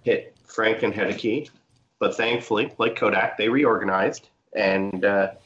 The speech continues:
came out under the name Rollei Photoworks, um,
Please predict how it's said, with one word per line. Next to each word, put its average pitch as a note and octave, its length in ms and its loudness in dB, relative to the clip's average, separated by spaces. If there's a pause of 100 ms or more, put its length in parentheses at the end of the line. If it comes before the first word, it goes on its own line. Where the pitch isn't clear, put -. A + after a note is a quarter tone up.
came A2+ 240 2
out A2 160 4
under G2+ 180 0
the G#2 120 -2
name G2 400 0 (180)
Rollei G#2+ 460 4
Photoworks, G#2 840 -2 (320)
um, G2+ 460 0